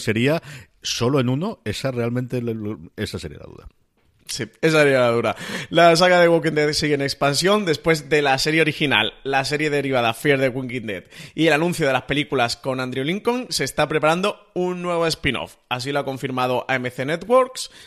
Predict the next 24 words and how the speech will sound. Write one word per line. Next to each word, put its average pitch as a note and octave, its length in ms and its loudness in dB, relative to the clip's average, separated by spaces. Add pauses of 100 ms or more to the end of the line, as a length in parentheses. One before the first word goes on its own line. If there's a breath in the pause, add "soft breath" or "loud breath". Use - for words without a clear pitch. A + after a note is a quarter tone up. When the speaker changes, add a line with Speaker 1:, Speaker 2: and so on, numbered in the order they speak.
(120)
Speaker 2:
durante C3 340 -4
su C3+ 180 -6
conferencia C#3 680 -4
trimestral C3+ 760 -2
económica C3+ 640 -2
con C3+ 160 -4
analistas B2+ 580 -6
de B2+ 80 -6
Wall A#2 200 -4
Street. G3+ 400 -2 (440 loud breath)
Ed D#3+ 220 0
Carroll, A3+ 480 2
uno F3 160 -2
de E3 40 0
los D#3+ 120 -2
ejecutivos C#3 540 -6
de A#2 60 -8
la A2+ 80 -6
compañía, C3 400 -4
ha E3+ 40 -4
señalado E3+ 600 -2
que F3+ 100 -6
se E3+ 100 -6
encuentra F#3+ 560 -4